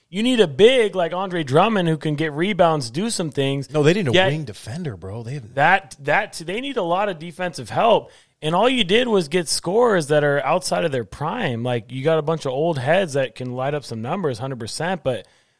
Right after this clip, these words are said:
Speaker 1: I don't see that they address the actual need that they had. You have a lot of faces.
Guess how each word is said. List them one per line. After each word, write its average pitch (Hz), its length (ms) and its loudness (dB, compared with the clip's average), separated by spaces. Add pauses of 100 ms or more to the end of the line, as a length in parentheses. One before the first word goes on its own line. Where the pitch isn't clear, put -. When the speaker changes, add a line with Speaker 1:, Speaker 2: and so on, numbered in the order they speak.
(140)
Speaker 1:
I 156 120 4
don't 220 220 0
see 208 260 -2
that 185 220 -2
they 160 140 0
address 143 400 0
the 135 100 -4
actual 139 400 -2
need 131 300 -2
that 131 140 -6
they 113 120 -4
had. 135 420 0
You 143 100 -2
have 143 100 2
a 135 60 -4
lot 135 160 0
of 113 80 -6
faces. 113 580 -10